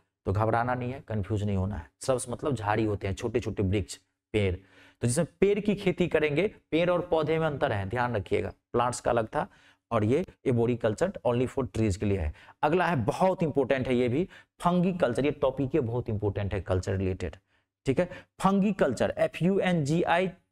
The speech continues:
सी यू एल टी यू आर ई। फंगी कल्चर का मतलब होता है मशरूम की खेती करना, मशरूम की खेती करना,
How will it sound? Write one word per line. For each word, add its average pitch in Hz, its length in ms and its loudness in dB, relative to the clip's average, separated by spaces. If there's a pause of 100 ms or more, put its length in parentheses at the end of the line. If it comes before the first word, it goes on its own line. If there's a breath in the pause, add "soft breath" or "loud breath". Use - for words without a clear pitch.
(160)
सी 170 260 0
यू 190 140 2
एल 170 160 2
टी 165 160 -2
यू 147 80 2
आर 110 100 2
ई। 101 60 0 (360 loud breath)
फंगी 196 300 2
कल्चर 196 320 2
का 156 140 2
मतलब 147 320 2
होता 131 220 2
है 151 160 2
मशरूम 160 500 0
की 156 140 -6
खेती 120 320 -2
करना, 95 280 -6 (480)
मशरूम 127 360 0
की 202 160 2 (340 loud breath)
खेती 113 260 -2
करना, 113 320 -2